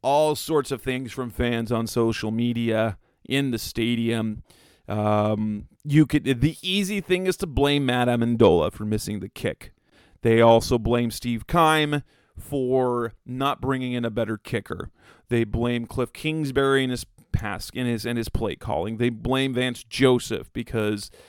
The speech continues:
they gave up a seventeen play drive at the end of the game where Philadelphia took the lead, had that field goal. They blame Kyler Murray because clearly he sucks this year. If you were to assign blame in the loss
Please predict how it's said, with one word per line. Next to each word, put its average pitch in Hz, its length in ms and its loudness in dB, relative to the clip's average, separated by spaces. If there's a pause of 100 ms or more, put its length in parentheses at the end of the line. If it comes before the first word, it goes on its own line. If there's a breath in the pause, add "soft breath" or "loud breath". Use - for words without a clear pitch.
(160 soft breath)
they 120 220 0
gave 120 260 2
up 117 120 -2
a 123 60 0
seventeen 117 640 -4
play 110 280 0
drive 110 380 2
at 101 120 -8
the 117 100 -2
end 110 140 -2
of 98 40 -6
the 104 80 -6
game 113 360 -4
where 104 260 -2 (240 soft breath)
Philadelphia 113 600 4
took - 320 -2
the 113 80 -2
lead, 98 440 -6
had 110 180 -6
that - 200 -6
field 107 360 0
goal. 67 260 0 (300 loud breath)
They 117 120 0
blame 127 540 0
Kyler 127 440 2
Murray 110 460 0
because 107 600 -4 (180)
clearly 135 440 0
he 120 120 0
sucks - 380 -2
this - 280 -10
year. - 280 -10 (1120 soft breath)
If 156 200 -2
you 247 240 0
were 254 180 2
to 202 200 -4
assign 131 720 -2 (260)
blame 110 640 -4 (540)
in 143 180 0
the 117 60 -2
loss - 520 -6